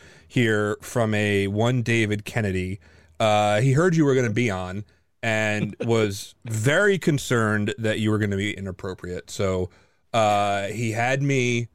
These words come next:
make sure I'm recording locally and to the cloud, and he wants to see it afterwards. So it's not my rules, it's his.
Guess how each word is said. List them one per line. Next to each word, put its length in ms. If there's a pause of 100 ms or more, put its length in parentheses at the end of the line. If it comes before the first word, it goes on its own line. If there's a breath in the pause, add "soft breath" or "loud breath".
(140)
make 200
sure 180
I'm 140
recording 380
locally 540
and 260
to 60
the 80
cloud, 580 (460 soft breath)
and 380
he 100
wants 220
to 80
see 180
it 100
afterwards. 580
So 280
it's 140
not 180
my 140
rules, 400
it's 120
his. 420